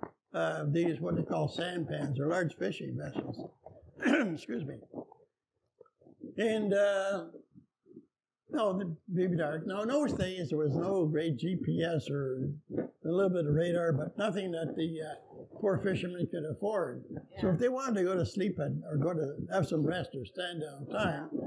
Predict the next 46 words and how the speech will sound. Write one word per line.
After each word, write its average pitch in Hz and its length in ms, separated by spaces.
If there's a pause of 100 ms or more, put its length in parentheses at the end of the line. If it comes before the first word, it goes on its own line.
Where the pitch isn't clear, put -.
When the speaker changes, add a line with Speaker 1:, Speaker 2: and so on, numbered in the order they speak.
(480)
Speaker 1:
they 214 60
would 208 140
take 294 260
the 175 120
helm, 160 420
which 147 180
is 139 180
what's 151 260
steering 170 360
the 127 120
ship. 175 240 (560)
And 185 80
they - 60
would, 208 160 (760)
they 190 80
would 202 180
tie 277 260
two 254 220
ropes 196 360
to 151 160
it 156 80
like 143 260
this. 165 480 (640)
And 190 120
they 214 60
would 208 140
Speaker 2:
Okay. - 60
Speaker 1:
set 233 160
a 180 80
course 190 440
that 160 120
they'd 143 200
be 170 80
going 160 340
around 202 280
with 165 140
their 165 120
fishing - 360
nets - 220
out. 196 260 (460)
So 226 100
we 320 120
come 233 220
upon 208 420
them. 147 220 (720)
Speaker 2:
I, 220 280